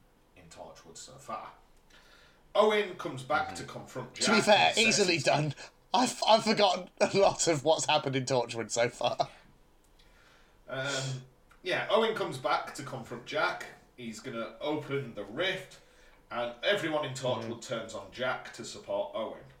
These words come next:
Speaker 1: Uh, Jack points out, well, everyone's turned on Jack, and Jack thinks the way to win them all over is to be awful and point out all their flaws.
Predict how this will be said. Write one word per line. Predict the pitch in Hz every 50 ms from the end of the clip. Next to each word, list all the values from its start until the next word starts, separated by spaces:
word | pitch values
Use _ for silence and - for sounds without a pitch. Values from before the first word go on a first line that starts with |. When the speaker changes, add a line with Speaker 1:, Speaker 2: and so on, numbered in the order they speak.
| _ _ _ _ _ _ _ _ _ _ _ _ _ _ - -
Speaker 1:
Uh, | 104 110 110 107 107 107 107 - - -
Jack | - 202 214 180 - - - -
points | 156 156 135 131 - -
out, | 147 139 139 135 135 135 - - - - _ _ _ _ -
well, | - 240 208 - - - - - - _ _ - - - - - _ -
everyone's | 226 226 233 233 226 214 208 - -
turned | - 196 196 190 -
on | 151 - 135
Jack, | 139 156 143 139 - -
and | 131 113
Jack | 104 - 147 147 - -
thinks | - 139 127 - - -
the | - 117
way | 110 127 123 120
to | 117 113
win | 107 113 117 113
them | 107 104
all | 113 110 107 104
over | 110 113 113 - - 95
is | - - -
to | -
be | - - 101 101 - -
awful | 113 113 - - - - 104 -
and | - -
point | - - 131 123 104
out | 104 101 98 - -
all | 110 110 107 104
their | 101 101 -
flaws. | - - - 117 117 117 - - - - - - -